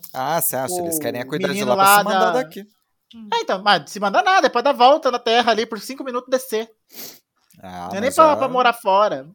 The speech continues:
Speaker 2: E, tipo, e fica essa batalha, tipo, dos bilionários que não tem que fazer com o dinheiro que tem. Fica inventando de fazer nave espacial pra dar volta na Terra, pros ricos também que não tem que fazer com o dinheiro mais, porque tá tudo enfiando no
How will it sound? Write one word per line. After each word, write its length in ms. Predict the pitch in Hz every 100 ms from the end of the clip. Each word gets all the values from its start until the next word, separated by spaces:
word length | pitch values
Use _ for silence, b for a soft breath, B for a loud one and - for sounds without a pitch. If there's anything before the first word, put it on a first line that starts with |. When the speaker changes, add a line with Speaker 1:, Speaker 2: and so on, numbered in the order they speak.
| -
Speaker 2:
E, 280 | 175 175
tipo, 240 | 175 - 214
e 60 |
fica 140 | 202 226
essa 120 | 220
batalha, 400 | 226 233 208 214
tipo, 140 | 208 _
dos 100 | 196
bilionários 400 | 196 214 185 196
que 40 | 202
não 40 |
tem 100 | 208
que 60 | 202
fazer 200 | 190 185
com 80 | 185
o 40 |
dinheiro 220 | 160 175
que 80 | 170
tem. 320 | - 185 196 - _ _ _ _ _ _ _ -
Fica 160 | 185
inventando 500 | 185 196 190 196 202
de 80 | 196
fazer 260 | 190 156 175
nave 340 | 170 180 233 240
espacial 500 | - 214 - 185 226
pra 160 | 208
dar 180 | 175 175
volta 340 | 160 165 165
na 80 | 170
Terra, 400 | 156 170 180 262
pros 400 | - 170 160 - -
ricos 280 | 208 202 196
também 220 | 180 175
que 60 | 170
não 60 |
tem 100 | 170
que 40 | 165
fazer 160 | 165
com 80 | 165
o 40 | 160
dinheiro 360 | 170 160 175
mais, 200 | 160 196
porque 340 | - _ 147 147
tá 160 | 151
tudo 180 | 143 175
enfiando 240 | 180 160 156
no 160 | 151